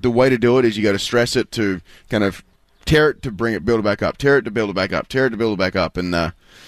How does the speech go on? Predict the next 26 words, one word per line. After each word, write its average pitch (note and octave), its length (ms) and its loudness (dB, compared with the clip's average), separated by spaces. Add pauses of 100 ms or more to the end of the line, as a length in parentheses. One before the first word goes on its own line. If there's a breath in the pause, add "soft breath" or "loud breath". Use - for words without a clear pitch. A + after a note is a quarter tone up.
(200 loud breath)
it's - 220 -2
just, G#2+ 220 0
uh, F#2+ 60 4
I'm G#2 220 0
not, A2+ 200 0
I'm A2 180 0
not A#2+ 140 0
a A2+ 40 2
huge, G#2 460 -2
uh, F#2+ 260 2
wait F2+ 360 -2
and G2 140 -6
see G#2 260 2
kind G#2+ 180 0
of G2+ 60 0
guy. G#2+ 260 2
I'm G2 100 -2
more F#2+ 160 -2
of F2+ 80 -2
a F#2 80 -2
let's G2 160 0
just G2 160 -6
test G2 280 -2
it C#2 80 2
right F#2 200 2
now. G#2+ 320 -2